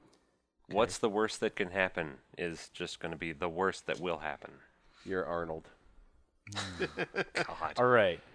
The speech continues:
Speaker 3: I knew I shouldn't have
Speaker 1: So,
Speaker 3: gone to school today.
Speaker 1: um,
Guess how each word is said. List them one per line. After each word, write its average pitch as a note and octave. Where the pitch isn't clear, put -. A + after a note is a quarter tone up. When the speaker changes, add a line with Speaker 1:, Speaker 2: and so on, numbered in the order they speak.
Speaker 3:
I C#3+
knew C#3+
I B2
shouldn't B2+
have A#2+
Speaker 1:
So, B2
Speaker 3:
gone A#2+
to -
school C3+
today. G2
Speaker 1:
um, F#2+